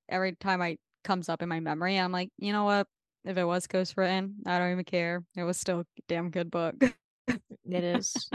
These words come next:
Speaker 2: They are re-,
Speaker 1: <laughs>
Speaker 2: really good books, so.
Speaker 1: Yeah.
Speaker 2: Um, alrighty
Speaker 1: All right.
Speaker 2: then.
Speaker 1: Well,
Speaker 2: Well.
Speaker 1: we'll come back to you guys probably one more time this month, and then we'll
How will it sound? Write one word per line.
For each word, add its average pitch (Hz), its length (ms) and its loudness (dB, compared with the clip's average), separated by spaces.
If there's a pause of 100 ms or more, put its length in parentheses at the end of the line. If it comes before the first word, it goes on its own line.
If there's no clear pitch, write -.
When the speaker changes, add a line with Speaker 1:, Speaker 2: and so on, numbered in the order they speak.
Speaker 2:
They 190 120 0
are 185 220 4
re-, 190 300 2
Speaker 1:
<laughs> 320 60 2
Speaker 2:
really 196 320 -4
good 190 160 -4
books, 185 300 -4
so. 190 420 -6 (180)
Speaker 1:
Yeah. 190 300 -4 (1000)
Speaker 2:
Um, 226 460 -2 (1000)
alrighty 233 220 -2
Speaker 1:
All 254 80 -2
right. 302 120 0
Speaker 2:
then. 208 240 -4 (880)
Speaker 1:
Well, 277 240 8 (200)
Speaker 2:
Well. 196 400 2
Speaker 1:
we'll 254 160 8
come 285 200 4
back 254 220 6
to 254 120 0
you 247 420 6
guys 214 560 2 (360)
probably 226 240 10
one 214 160 8
more 220 120 4
time 208 520 2
this 208 240 -2
month, 190 300 2
and 185 120 -4
then 180 180 -2
we'll 185 300 4